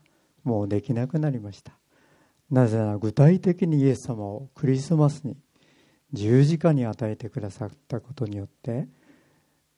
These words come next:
神様の愛は抽象的な愛ではなくて、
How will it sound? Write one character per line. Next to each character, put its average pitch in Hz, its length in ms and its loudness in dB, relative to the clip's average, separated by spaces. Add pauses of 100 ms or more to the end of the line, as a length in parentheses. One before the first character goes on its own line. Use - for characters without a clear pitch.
(220)
神 110 240 0
様 104 260 -4
の 101 160 -8
愛 101 180 -4
は 98 140 -8
抽 147 320 -2
象 170 260 -2
的 165 280 -6
な 139 100 -4
愛 120 160 -4
で 110 100 -8
は 104 100 -8
な 101 120 -12
く - 120 -20
て、 117 280 -10